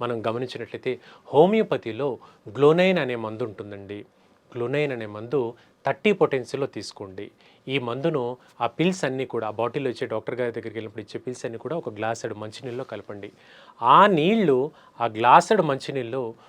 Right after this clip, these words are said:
ఒక పదిహేను నిమిషాల పాటు కొంత, కొంత, కొంత సిప్స్ రూపంలో తాగుతూ ఉండండి. అలా పదిహేను నిమిషాలు ఈ గ్లోనైన్ వాటర్ని తాగుతూ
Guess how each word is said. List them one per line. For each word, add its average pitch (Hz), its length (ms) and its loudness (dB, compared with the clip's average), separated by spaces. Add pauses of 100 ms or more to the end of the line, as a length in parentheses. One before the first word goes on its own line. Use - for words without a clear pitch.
(160)
ఒక - 120 -6
పదిహేను 131 480 -2
నిమిషాల 120 340 -6
పాటు 110 400 -8 (340)
కొంత, 160 280 2 (240)
కొంత, 131 240 -2 (220)
కొంత 101 220 -4 (320)
సిప్స్ 180 320 0
రూపంలో 160 340 0
తాగుతూ 117 320 2
ఉండండి. 101 320 -14 (340)
అలా 117 120 2 (100)
పదిహేను 151 300 2
నిమిషాలు 170 300 -2
ఈ 143 100 -2
గ్లోనైన్ 127 360 -2
వాటర్ని 117 300 -4 (100)
తాగుతూ 147 320 0